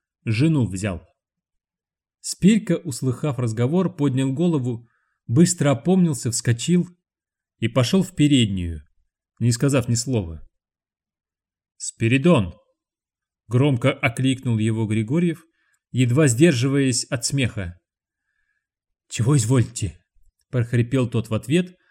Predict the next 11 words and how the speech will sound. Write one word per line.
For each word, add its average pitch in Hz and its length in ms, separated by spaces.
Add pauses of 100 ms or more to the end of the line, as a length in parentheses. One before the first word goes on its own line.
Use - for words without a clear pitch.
(200)
останавливаясь 123 880
у 143 80
двери 117 360
и 151 520 (180)
жмурясь. 113 880 (1200)
«Что - 260
с - 80
тобой, 95 520 (180)
а?» 131 340 (1300)
«Загуляли, 123 640
барин». 87 380